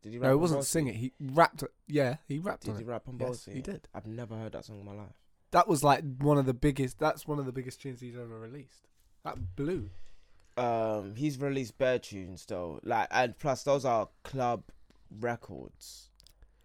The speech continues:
Speaker 2: But that's what I'm
Speaker 1: And
Speaker 2: saying.
Speaker 1: it's
Speaker 2: What's
Speaker 1: not,
Speaker 2: the
Speaker 1: is
Speaker 2: diff-
Speaker 1: it, is it outside of, is it Blinded by Your Grace?
Speaker 2: No, it's not, it's not, um,
Speaker 1: Is he gra-, is he rapping?
Speaker 2: What, even Heatwave though? Heatwave.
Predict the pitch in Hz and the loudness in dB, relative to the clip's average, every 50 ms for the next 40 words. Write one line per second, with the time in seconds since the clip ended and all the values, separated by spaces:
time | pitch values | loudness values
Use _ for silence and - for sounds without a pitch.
0 | _ - - - 139 160 165 156 - 151 135 - 175 160 147 143 160 170 160 - | _ -8 2 6 8 8 8 8 8 6 10 12 12 12 12 12 10 10 10 10
1 | 156 139 160 147 131 151 - - - 135 131 135 - - 131 127 98 - - - | 8 6 4 6 6 6 4 6 4 0 2 2 4 6 6 6 4 2 -2 0
2 | 131 123 123 123 110 123 120 117 113 107 - - _ _ _ _ _ _ - - | 2 2 2 0 0 -2 -4 -4 -4 -6 -8 -16 _ _ _ _ _ _ -6 -4
3 | 120 117 120 117 113 - 135 127 123 120 110 - - 123 120 117 113 - 127 127 | -2 2 2 0 0 2 0 0 2 0 -2 -2 -2 0 0 0 0 -2 0 0
4 | 120 101 92 92 - - - - - _ _ _ _ _ _ _ _ _ - - | 0 0 -2 -4 -10 -14 -16 -18 -20 _ _ _ _ _ _ _ _ _ 0 6
5 | 151 160 170 123 135 - 160 - 180 185 - - 190 175 - - 170 180 180 - | 8 8 8 8 4 2 2 6 6 6 6 6 2 -2 0 2 6 6 6 6
6 | - 180 160 156 147 147 143 139 135 131 127 127 127 135 - - - - - - | 6 6 6 8 8 6 4 2 0 -4 -6 -6 -8 -12 -14 -12 -14 -14 -12 -6
7 | - - 151 - 151 151 139 123 - - 131 143 139 - - - 131 117 113 127 | -2 0 0 2 2 2 2 0 -4 -2 2 2 2 2 2 -2 -4 -2 -2 -4
8 | 123 113 123 123 131 147 165 180 - 247 220 202 214 196 175 - - - 180 139 | -2 2 2 4 8 10 10 10 12 10 8 8 8 8 6 2 2 4 6 8
9 | 208 208 190 185 151 131 113 107 - - 110 101 101 101 110 160 170 - 147 123 | 8 8 8 6 6 6 4 2 -2 -6 -6 -6 -4 -2 0 -2 -2 0 -2 -4
10 | 107 95 104 | -4 -4 -8